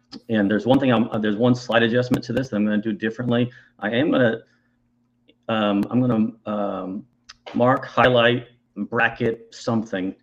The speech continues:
to indicate sections of each sentence of the rumor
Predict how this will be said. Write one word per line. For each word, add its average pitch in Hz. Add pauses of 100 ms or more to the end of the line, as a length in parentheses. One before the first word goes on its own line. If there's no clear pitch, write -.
to -
indicate 110
sections 131
of 104
each 113
sentence 113
of 98
the 95
rumor 113